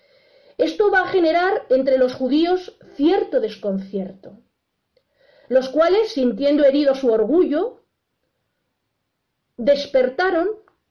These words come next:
un odio extraordinario hacia Esteban.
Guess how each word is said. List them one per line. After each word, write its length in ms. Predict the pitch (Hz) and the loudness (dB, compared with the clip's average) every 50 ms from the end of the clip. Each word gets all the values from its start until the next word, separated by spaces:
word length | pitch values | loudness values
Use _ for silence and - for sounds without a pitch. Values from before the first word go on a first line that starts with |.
| _ _ | _ _
un 180 | - 320 330 339 | 0 2 4 4
odio 640 | 370 370 370 359 349 370 370 381 415 440 - _ _ _ _ _ _ _ _ _ _ _ _ _ _ | 4 2 2 0 0 0 0 -2 -4 -6 -10 _ _ _ _ _ _ _ _ _ _ _ _ _ _
extraordinario 1200 | 254 262 262 262 - - 262 240 233 233 214 202 226 220 226 233 226 214 190 185 185 190 - - - - _ _ _ _ _ _ _ | 0 0 0 -2 -4 -4 0 0 0 0 0 -2 -4 -4 -4 -4 -4 -4 -4 -6 -8 -8 -12 -14 -20 -20 _ _ _ _ _ _ _
hacia 360 | 208 208 196 - 202 190 175 | -10 -10 -10 -8 -8 -8 -8
Esteban. 540 | 190 - - - 180 - - - _ _ | -10 -14 -14 -14 -14 -14 -14 -20 _ _